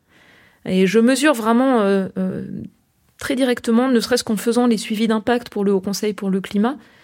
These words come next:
euh, toute l'ampleur, euh, des difficultés, des souffrances induites par le changement climatique. Je les regarde lucidement.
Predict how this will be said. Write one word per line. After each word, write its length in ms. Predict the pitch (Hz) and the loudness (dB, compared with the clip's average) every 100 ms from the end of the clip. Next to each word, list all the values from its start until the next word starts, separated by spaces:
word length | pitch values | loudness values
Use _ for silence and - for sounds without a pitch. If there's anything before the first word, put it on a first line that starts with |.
| _ _ | _ _
euh, 240 | 196 185 180 185 - _ | -6 -4 -4 -6 -16 _
toute 180 | - 269 | -6 0
l'ampleur, 440 | 262 247 277 285 | 0 2 2 4
euh, 200 | 247 208 | 2 0
des 140 | 190 202 | 0 -2
difficultés, 600 | 196 220 226 240 233 269 | -2 -4 -2 -2 0 0
des 120 | 220 | -2
souffrances 560 | 214 262 - 269 269 214 - | -4 -6 -4 -4 -4 -10 -12
induites 360 | - 202 202 226 | -4 -2 -2 -4
par 160 | 208 196 | -2 -2
le 100 | 196 | -2
changement 400 | 202 190 196 190 | -2 -2 -2 -2
climatique. 640 | - 185 180 - 294 - - - - | 0 0 0 -4 -6 -8 -20 -20 -16
Je 140 | - 214 | -2 4
les 100 | 220 | 4
regarde 380 | 220 220 220 | 4 2 2
lucidement. 580 | 202 226 220 214 196 220 | 2 -2 -2 0 2 0